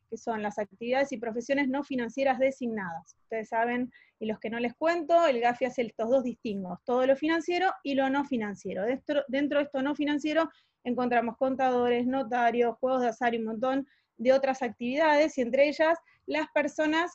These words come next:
que explotan juegos de azar. Eh, quiero fijar algunas cuestiones básicas rápidamente del gafi. La recomendación uno de las nuevas, eh, recomendaciones del gafi nos habla de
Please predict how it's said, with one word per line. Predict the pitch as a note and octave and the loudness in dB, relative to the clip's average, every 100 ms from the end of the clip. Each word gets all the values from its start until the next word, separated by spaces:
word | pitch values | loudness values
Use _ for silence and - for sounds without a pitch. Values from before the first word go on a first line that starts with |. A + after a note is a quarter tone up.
| - | -6
que | A#3+ | -6
explotan | - B3+ C4 C4+ | -2 0 0 -2
juegos | B3 A3 G#3+ | 0 0 0
de | |
azar. | F3+ - G#3 _ _ _ _ - | -6 -10 -20 _ _ _ _ 2
Eh, | B3+ B3+ B3 | 6 6 2
quiero | C#4+ D4 C#4+ C#4+ | 0 4 6 4
fijar | - A#3+ C4+ C4 | -4 2 4 4
algunas | B3 B3+ B3+ | 2 0 -2
cuestiones | - A3+ B3 B3 | -4 -4 -2 0
básicas | C4 C4+ C#4 B3 A#3+ | 2 2 0 -2 0
rápidamente | B3+ B3+ B3+ B3 B3+ A#3 | 0 2 2 2 0 2
del | C4 D4+ | 2 4
gafi. | F#4 F4+ D#4 D#4 | 2 2 -2 0
La | C4+ | 2
recomendación | A3 A3 A3 A3+ A3 C4+ | 0 -2 -4 -4 -2 0
uno | D4 D#4+ B3 | 0 0 0
de | A3 | -2
las | G#3+ | -4
nuevas, | A3 A3+ A#3 - | -4 -4 -6 -10
eh, | - G#3 F#3+ | -10 -6 -4
recomendaciones | - G3+ G#3 G#3 - A#3+ B3 | -6 -8 -8 -6 -4 -2 0
del | C4 | 2
gafi | C#4+ C#4+ D#4 | 0 0 -2
nos | B3 A#3+ | -2 0
habla | B3+ C#4 C#4 | 0 4 6
de | C#4 D4+ | 6 4